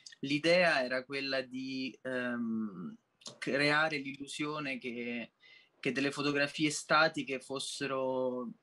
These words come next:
in realtà delle riprese vere, cioè delle riprese girate, che delle immagini fisse po-, fossero in realtà delle immagini in movimento. Quindi anche l'illusione, per esempio, del, del suono, è un po' tutta un'illusione, tutti gli elementi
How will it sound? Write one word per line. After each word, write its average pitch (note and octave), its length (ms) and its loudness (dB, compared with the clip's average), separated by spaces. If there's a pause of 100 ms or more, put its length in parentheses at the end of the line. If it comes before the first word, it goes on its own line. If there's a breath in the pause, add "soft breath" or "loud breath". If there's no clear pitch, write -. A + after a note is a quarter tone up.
(140)
in C#3 120 -4
realtà C#3+ 380 2
delle B2+ 240 0
riprese B2+ 580 -4
vere, B2 400 -2
cioè B2 280 -6
delle B2 180 -4
riprese B2 880 0 (320 loud breath)
girate, A#2+ 840 0
che C3 140 -10
delle B2+ 180 -4
immagini C#3 560 -2
fisse D#3 560 -4
po-, - 260 -10
fossero C3+ 380 -4
in C3 80 0
realtà C3 340 2
delle B2+ 200 -2
immagini B2+ 500 -4
in B2 60 -2
movimento. B2+ 800 -4 (480 soft breath)
Quindi D3 460 0
anche D#3+ 260 0
l'illusione, C#3+ 600 0
per C3 100 -6
esempio, C3+ 400 -4
del, B2+ 520 0
del B2 160 -4
suono, C3 440 2
è C#3 40 2
un E3+ 100 0
po' G#3 180 2
tutta - 220 -6
un'illusione, C#3 640 0
tutti C3+ 260 -8
gli D3+ 80 2
elementi C#3+ 640 0